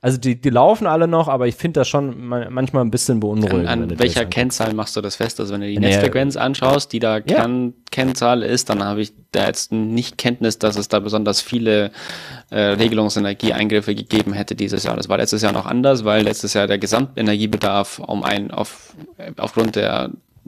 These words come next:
Speaker 2: frischen Pandemie ge-, drastisch gesunken ist und die Netze dann damit erstmal klarkommen mussten, aber dass wir jetzt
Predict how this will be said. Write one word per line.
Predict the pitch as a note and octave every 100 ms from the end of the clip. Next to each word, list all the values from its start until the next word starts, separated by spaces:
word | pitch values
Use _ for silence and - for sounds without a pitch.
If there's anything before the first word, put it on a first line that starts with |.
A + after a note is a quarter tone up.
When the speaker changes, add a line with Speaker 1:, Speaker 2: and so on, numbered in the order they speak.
| -
Speaker 2:
frischen | - B2+ B2
Pandemie | A#2 A2+ A2+ A2+ A#2+
ge-, | A#2 -
drastisch | - G#2 G#2+
gesunken | - A2 C#3+ C#3+
ist | A2+ A2+ G#2
und | - G#2+
die | G#2
Netze | A2+ - G#2+
dann | G#2 G2+ - - - - - - _ _
damit | G#2+ A2 G#2+
erstmal | - - G2+
klarkommen | A2 A2 - G2+
mussten, | G2 - G2+
aber | G2+ G2
dass | F#2 F#2+ G#2+
wir | G2+
jetzt | G2+ - -